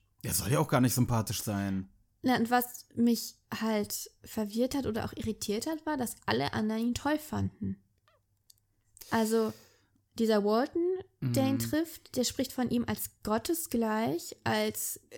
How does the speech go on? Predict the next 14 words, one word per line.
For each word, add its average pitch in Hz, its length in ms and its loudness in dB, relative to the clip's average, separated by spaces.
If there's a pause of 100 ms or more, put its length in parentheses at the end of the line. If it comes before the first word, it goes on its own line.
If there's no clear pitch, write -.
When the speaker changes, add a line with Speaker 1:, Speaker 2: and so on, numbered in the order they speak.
(160)
Speaker 2:
ja, 226 300 -2
den 226 200 0
besten 240 280 0
Menschen, 233 260 0
den 220 100 2
er 214 40 0
je 208 80 -2
getroffen 247 560 -2
hat. - 400 -4
Speaker 1:
Naja, 151 260 6
weil 143 80 8
das 139 180 6
Speaker 2:
Also - 20 6
Speaker 1:
Ma-, 151 120 6